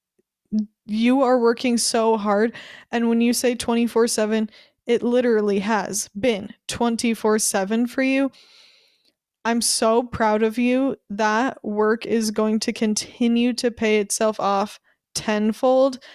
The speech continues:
It does not go unnoticed, and it is so appreciated by Roger, even though he doesn't say those words. I know he feels so lucky to have such devoted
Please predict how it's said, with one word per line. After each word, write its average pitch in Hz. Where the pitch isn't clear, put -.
It 220
does 220
not 214
go 233
unnoticed, 220
and 214
it 202
is 202
so 233
appreciated 226
by 208
Roger, 196
even 220
though 202
he -
doesn't 254
say 247
those 247
words. 202
I 208
know 214
he 220
feels 208
so 220
lucky 208
to 208
have 202
such -
devoted 214